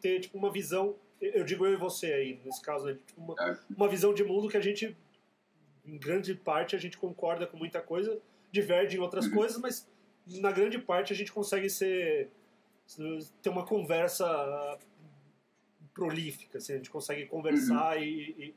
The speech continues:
Speaker 1: e, e acrescentar coisas, e assim, eu tô falando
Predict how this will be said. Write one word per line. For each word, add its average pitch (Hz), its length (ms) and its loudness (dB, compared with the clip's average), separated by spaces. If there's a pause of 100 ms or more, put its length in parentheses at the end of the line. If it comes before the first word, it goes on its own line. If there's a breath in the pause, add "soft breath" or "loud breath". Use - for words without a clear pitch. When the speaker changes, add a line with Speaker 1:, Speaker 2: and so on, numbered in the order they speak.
Speaker 1:
e, 135 220 -12 (840)
e 160 40 0
acrescentar 170 640 0
coisas, 165 520 -2
e 180 100 0
assim, 190 280 0
eu 160 420 -6
tô 156 100 -10
falando 165 460 -2